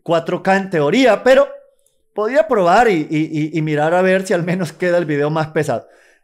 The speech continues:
Por aquí en ajustes podemos configurar diferentes ajustes. Aquí está cuatro K, sesenta fotogramas, etcétera, etcétera. Y, eh, si nos-,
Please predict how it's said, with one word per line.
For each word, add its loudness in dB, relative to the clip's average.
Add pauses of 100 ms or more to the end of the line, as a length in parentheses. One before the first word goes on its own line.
Por 2
aquí 0
en 0
ajustes 0
podemos 0
configurar -2
diferentes -4
ajustes. -2 (340)
Aquí -4
está -4
cuatro -2
K, 2
sesenta -4
fotogramas, -2 (440)
etcétera, -2
etcétera. 0 (400)
Y, 2 (320)
eh, 0
si -4
nos-, -6